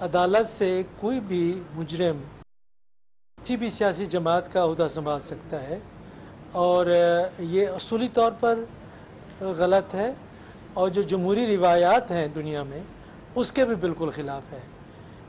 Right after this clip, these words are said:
इससे ये भी एक अंदाज़ा लगाया जा सकता है, सकता है कि हमारी सियासी जमातों के अंदर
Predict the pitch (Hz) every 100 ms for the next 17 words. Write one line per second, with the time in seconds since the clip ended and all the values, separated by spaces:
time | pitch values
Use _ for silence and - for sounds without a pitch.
0 | - - 220 - 247 208 254 262 247 240
1 | 208 196 190 185 170 165 165 143 127 -
2 | 175 143 185 - - - 175 143 185 -
3 | - - - - - 220 202 190 214 247
4 | - 202 202 185 185 175 170 220 214 185
5 | 175 180 185 165